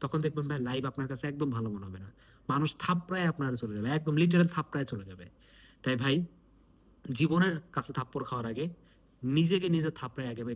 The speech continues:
ঠিক হন যে আমি আসলে কি করতেছি, আমার সময়গুলা কিভাবে নষ্ট হচ্ছে। তুই দুই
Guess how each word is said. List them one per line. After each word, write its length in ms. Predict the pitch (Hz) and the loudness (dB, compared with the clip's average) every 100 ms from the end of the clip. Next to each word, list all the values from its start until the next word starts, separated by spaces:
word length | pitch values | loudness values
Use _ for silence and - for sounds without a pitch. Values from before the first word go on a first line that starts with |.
| - | -6
ঠিক 120 | 123 | -8
হন 100 | 101 87 - _ _ _ _ - | -8 -14 -18 _ _ _ _ -10
যে 60 | 120 | -4
আমি 100 | 123 | -2
আসলে 160 | 131 143 165 | -2 -2 0
কি 60 | 190 | 0
করতেছি, 300 | 156 - 120 127 | 0 -4 -4 -2
আমার 120 | 120 - | -2 -2
সময়গুলা 360 | 135 135 131 131 | 0 0 0 -2
কিভাবে 260 | - 147 139 117 | -2 -2 0 -2
নষ্ট 160 | - 104 | -4 -10
হচ্ছে। 220 | - - 104 _ _ _ - _ _ _ _ | -8 -10 -12 _ _ _ -20 _ _ _ _
তুই 160 | 147 165 190 - - _ _ _ _ _ _ _ _ _ _ | 2 4 2 -2 -14 _ _ _ _ _ _ _ _ _ _
দুই 180 | 127 190 | 2 4